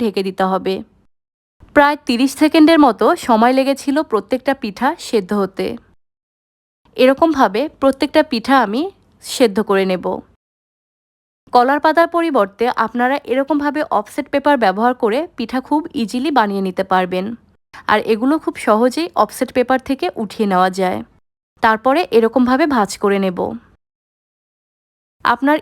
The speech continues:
ইচ্ছা মতো ভাঁজটা করে নিতে পারবেন, সেটা সম্পূর্ণ আপনাদের নিজের পছন্দ।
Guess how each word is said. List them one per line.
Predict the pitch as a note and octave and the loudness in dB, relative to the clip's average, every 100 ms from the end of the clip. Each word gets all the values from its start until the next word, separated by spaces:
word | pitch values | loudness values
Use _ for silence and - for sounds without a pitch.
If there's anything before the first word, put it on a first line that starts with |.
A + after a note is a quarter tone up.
| - | -4
ইচ্ছা | B3 - D#4 | -4 2 4
মতো | D#4 E4 C4+ | 4 2 2
ভাঁজটা | G#3+ - B3 B3 | 0 -2 -4 0
করে | A3 A3+ | 0 0
নিতে | A#3 B3+ | 0 2
পারবেন, | B3+ A#3+ B3+ D4+ G4+ _ - | 0 0 -2 -4 -10 _ -8
সেটা | - B3+ C#4 | -4 -2 0
সম্পূর্ণ | B3+ G#3+ C4 C#4+ A#3+ | 0 0 2 2 2
আপনাদের | A#3+ A#3+ D4 F#4 - A3+ | -2 -2 -4 -6 -8 -2
নিজের | A3+ G#3 C#4+ D#4+ _ _ G#3+ | -2 0 -2 -2 _ _ -4
পছন্দ। | G3+ A3 F#3+ | -2 -4 -4